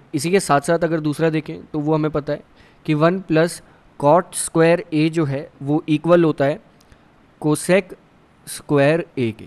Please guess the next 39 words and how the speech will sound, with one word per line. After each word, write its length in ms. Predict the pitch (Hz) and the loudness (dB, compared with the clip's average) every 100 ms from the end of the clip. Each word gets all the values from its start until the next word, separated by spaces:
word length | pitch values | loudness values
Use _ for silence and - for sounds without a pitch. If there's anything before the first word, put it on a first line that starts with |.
| - | -12
ये 100 | 147 | -4
दो 140 | 160 185 | 2 2
चीज़ें 260 | 190 180 180 | 2 -2 -2
हमें 160 | 165 | -4
पता 200 | 123 - | -10 -12
है, 60 | 98 | -12
तो 140 | 143 | -8
इसी 160 | 139 196 | -6 -4
फॉर्म 180 | 190 202 | -4 -2
में 100 | 208 | 0
लिख 140 | 180 | 2
लेते 260 | 185 180 165 | 0 -2 -6
हैं 80 | |
इसे। 180 | 165 - 185 _ _ - | -12 -14 -20 _ _ -4
तो 60 | |
हमारे 200 | 143 143 | 0 0
पास 180 | 165 160 | 0 0
आ 60 | 156 | 0
जाएगा 280 | 147 147 180 - _ _ _ - | 0 -2 -6 -16 _ _ _ -20
sec 380 | - 175 185 - - | -4 0 -2 -4 -20
square 540 | - - 156 156 165 160 147 | -18 -8 -2 2 2 -2 -4
A 100 | 143 180 151 139 | -2 -4 -4 -2
divided 580 | 131 131 135 156 180 165 | 0 0 0 0 -2 0
by 80 | 160 196 - _ _ _ _ _ _ _ _ _ _ _ _ _ _ - | 0 0 -10 _ _ _ _ _ _ _ _ _ _ _ _ _ _ -2
cosec 440 | 147 - 180 185 180 _ _ _ _ _ | -2 2 0 0 -12 _ _ _ _ _
square 520 | - - 139 135 156 185 _ _ - | -20 -8 -2 0 0 -2 _ _ -14
A। 80 | 117 110 - _ 147 | -12 -12 -20 _ -6
नेक्स्ट 360 | 143 147 - | -2 -2 -4
चीज़, 280 | 123 95 - _ _ _ _ - | -12 -14 -18 _ _ _ _ -8
नेक्स्ट 360 | 156 190 - 214 - | -2 -2 -2 -6 -2
अगर 200 | 160 165 | 0 0
हम 200 | 165 165 | 0 -2
देखें 260 | 135 123 143 - - | -4 -4 -10 -18 -10
तो 100 | 147 139 139 - | -6 -4 -4 -4
एक 140 | 143 | -2
बार 140 | 160 160 | 0 0
हम 200 | 165 160 151 | -4 -8 -4
वो 100 | 160 | -2
हेक्सागन 500 | 139 - 151 160 | -2 -4 -4 -4